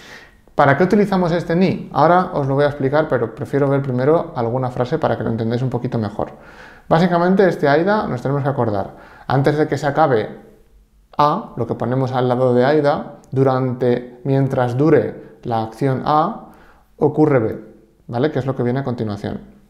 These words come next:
Vamos a ver el primer ejemplo. "Hiru yasumi no aida,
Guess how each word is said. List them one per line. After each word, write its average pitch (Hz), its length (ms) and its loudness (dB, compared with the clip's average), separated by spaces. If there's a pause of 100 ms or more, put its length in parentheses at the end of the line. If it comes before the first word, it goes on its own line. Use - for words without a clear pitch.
(760)
Vamos 156 220 0
a 160 60 2
ver 147 100 2
el 139 100 2
primer 120 260 0
ejemplo. - 580 -8 (840)
"Hiru 143 180 6
yasumi 202 840 4
no 123 240 2
aida, 147 480 2